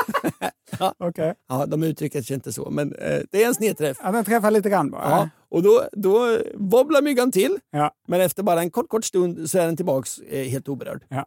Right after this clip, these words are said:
Speaker 1: Och så finns det fullträff.
Speaker 2: Fullträff, såklart.
Speaker 1: Ja, <laughs> då åker myggan ner typ en decimeter.
Speaker 2: Ja.
Speaker 1: Sen kör de vidare igen.
Speaker 2: Hmm.
Speaker 1: Den största faran för myggor i regn, eh, det är enligt det här försöket, är om de träffas av en regndroppe och flyger väldigt nära marken.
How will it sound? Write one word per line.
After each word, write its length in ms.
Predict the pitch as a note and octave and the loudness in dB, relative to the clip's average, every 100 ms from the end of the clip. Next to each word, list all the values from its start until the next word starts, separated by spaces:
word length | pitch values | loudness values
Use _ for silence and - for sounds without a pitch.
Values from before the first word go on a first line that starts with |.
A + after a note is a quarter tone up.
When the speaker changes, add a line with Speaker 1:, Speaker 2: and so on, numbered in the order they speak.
| _ | _
Speaker 1:
Och 160 | - A3 | 0 2
så 100 | B3 | 4
finns 140 | A#3+ | 2
det 100 | B3 | 0
fullträff. 480 | G#3+ A3 - - - _ _ - | 2 0 0 -12 -16 _ _ -16
Speaker 2:
Fullträff, 600 | - A#2+ A2 - - - | -4 -2 -2 -4 -8 -6
såklart. 380 | - - A#2+ - | -8 -8 -10 -8
Speaker 1:
Ja, 260 | C#3+ D#3+ A#3+ _ _ | -2 -2 -2 _ _
<laughs> 320 | - - - - | -20 -14 -4 4
då 160 | A3 E3+ - - - _ - | 4 2 -6 -20 -20 _ -2
åker 300 | A#3 F3 G#3 | 0 2 2
myggan 440 | B3 G3+ F3+ G#3 | 2 2 2 4
ner 480 | A#3 F#4 C#4+ A#2 G2+ _ _ _ - | 2 2 0 -2 -8 _ _ _ -4
typ 220 | G#3 E3 _ _ | -2 -2 _ _
en 240 | F3 E3+ D#3+ | -2 0 2
decimeter. 640 | D3+ G3 G#3+ - C#4+ D4 _ _ _ | 2 2 2 4 2 0 _ _ _
Speaker 2:
Ja. 460 | C3 B2+ D3 A3+ A3+ _ _ - | 0 2 2 0 -2 _ _ -10
Speaker 1:
Sen 180 | F#4+ F#4+ | -8 -6
kör 140 | C#4+ | -4
de 100 | F3 | -4
vidare 220 | D#3+ - | -4 -8
igen. 180 | - - _ _ _ _ _ _ | -14 -20 _ _ _ _ _ _
Speaker 2:
Hmm. 180 | G#3+ A#3+ - _ _ - | 4 4 2 _ _ -6
Speaker 1:
Den 120 | - A3+ | 0 4
största 320 | C#4 A3 G3+ | 4 4 4
faran 280 | A3 B3 A3 | 6 6 6
för 100 | A3 | 2
myggor 260 | A#3+ G3 | 4 4
i 60 | G3+ | 4
regn, 300 | F#3+ F3 F3 | 4 0 -2
eh, 400 | D3+ E3+ E3 D#3+ | -4 0 2 2
det 80 | F#3+ | 2
är 100 | G3 | 2
enligt 240 | F3 E3 E3 | 2 0 0
det 60 | |
här 80 | E3+ | 0
försöket, 420 | - E3 - D3 | 0 0 0 -2
är 200 | E3 D#3+ | 0 0
om 220 | - E3 | 0 0
de 420 | D#3 D#3 D3 D3+ D3 | 2 2 2 0 0
träffas 300 | F3 D#3+ D3 | -2 -2 -2
av 120 | D3 | 0
en 140 | D3+ D#3+ | 0 2
regndroppe 460 | F3 D3+ A#2+ C#3+ - | 2 2 0 0 0
och 160 | E3 | 0
flyger 260 | - E3 C#3+ | 2 2 4
väldigt 200 | A#3 - | 2 2
nära 220 | G#3+ G#3+ | 2 4
marken. 720 | E3 B3 - - - D#4+ B2 | 6 6 2 -2 0 2 0